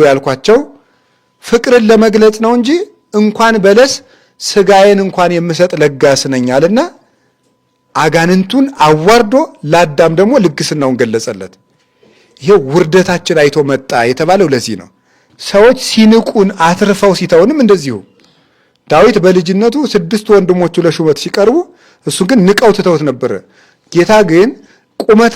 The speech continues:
ረጃጅሞቹን ወንድሞቹን ትቶ አጭሩን ትንሹን ብላቴና በሜዳ የተረፈውን ዳዊትን አምጥቶ ሹሞታል። በኃጢአት ብቻ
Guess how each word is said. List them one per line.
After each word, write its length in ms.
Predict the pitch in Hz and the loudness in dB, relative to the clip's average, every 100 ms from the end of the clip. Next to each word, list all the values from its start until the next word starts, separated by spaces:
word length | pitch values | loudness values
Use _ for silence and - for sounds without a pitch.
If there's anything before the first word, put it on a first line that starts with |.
| 233 | 2
ረጃጅሞቹን 680 | 220 226 196 214 220 214 214 | 4 2 2 0 -2 0 0
ወንድሞቹን 480 | 208 208 214 208 214 | 2 2 0 -2 -6
ትቶ 160 | 226 302 330 - _ _ _ _ - | -4 -4 -6 -10 _ _ _ _ 0
አጭሩን 480 | 202 208 247 240 226 | 0 2 0 0 2
ትንሹን 360 | 220 214 220 | 2 2 2
ብላቴና 460 | 196 196 190 214 220 240 180 | 2 2 0 0 2 2 -2
በሜዳ 400 | 131 175 202 220 208 | 0 2 4 4 4
የተረፈውን 760 | 196 185 190 196 180 208 240 339 - _ _ _ _ | 4 2 0 0 0 4 2 2 -6 _ _ _ _
ዳዊትን 440 | 143 160 175 170 175 | 0 4 4 2 -2
አምጥቶ 280 | 165 160 151 | -4 -4 -6
ሹሞታል። 440 | 135 131 117 104 92 _ _ _ _ _ _ _ - | -4 -4 -4 -6 -14 _ _ _ _ _ _ _ -4
በኃጢአት 380 | 160 185 208 202 | 0 0 0 -2
ብቻ 180 | 190 | -2